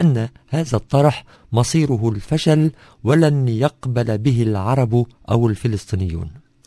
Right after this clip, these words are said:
على خط آخر، أطلع سفير دولة فلسطين في المغرب جمال الشوبكي رئيس مجلس النواب المغربي رشيد الطالبي العلمي على آخر مستجدات الأوضاع في فلسطين، مستعرضا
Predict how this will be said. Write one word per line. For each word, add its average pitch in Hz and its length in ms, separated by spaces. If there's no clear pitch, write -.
على 160 160
خط 208 240
آخر، 180 640
أطلع 147 540
سفير 139 500
دولة 113 380
فلسطين 117 600
في 151 180
المغرب 117 680
جمال 117 400
الشوبكي 110 720
رئيس 139 400
مجلس 127 400
النواب 117 460
المغربي 107 560
رشيد 107 500
الطالبي 117 640
العلمي 104 480
على 139 160
آخر 165 380
مستجدات 127 680
الأوضاع 123 580
في 117 140
فلسطين، 107 540
مستعرضا 131 800